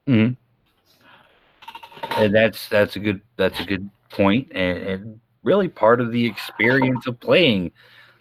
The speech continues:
an adventure or, or an R P, you know, campaign is, you know, to feel like you are having an impact on the world.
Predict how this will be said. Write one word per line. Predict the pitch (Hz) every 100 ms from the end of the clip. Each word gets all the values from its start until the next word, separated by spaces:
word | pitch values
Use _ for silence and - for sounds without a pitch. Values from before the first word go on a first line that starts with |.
| -
an | 92
adventure | 98 82 95 95 95 92 90 80
or, | 90 87 80
or | 87 87
an | 87
R | 87 90
P, | 95 90 82 - _ _ _ _ -
you | 92
know, | 87 71 - _ _ -
campaign | 101 95 - 117 139 90 95 -
is, | 92 90 87 - - -
you | 92
know, | 90
to | 80 87
feel | - 127 123
like | 101 95 90 _ _ _ - _
you | 95 90 113
are | 110
having | 104 123 107 107
an | 107
impact | 113 104 98 -
on | 92
the | 90
world. | 87 80 -